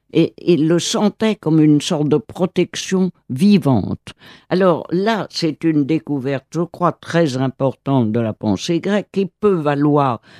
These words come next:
pour des régimes plus ou moins différents, mais que nous ne comprenons plus bien à l'heure actuelle. D'abord, nous avons trop de lois, on s'embrouille dans les lois,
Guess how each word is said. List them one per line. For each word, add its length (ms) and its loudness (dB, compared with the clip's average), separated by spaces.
pour 200 -4
des 180 0
régimes 720 0
plus 280 -6
ou 80 -4
moins 280 0
différents, 760 -4
mais 320 2
que 80 2
nous 260 2
ne 100 0
comprenons 760 -2
plus 240 0
bien 500 -4
à 80 2
l'heure 280 2
actuelle. 460 -8
D'abord, 280 0
nous 240 2
avons 280 0
trop 320 0
de 120 -2
lois, 420 0
on 140 2
s'embrouille 640 2
dans 200 0
les 200 0
lois, 400 -2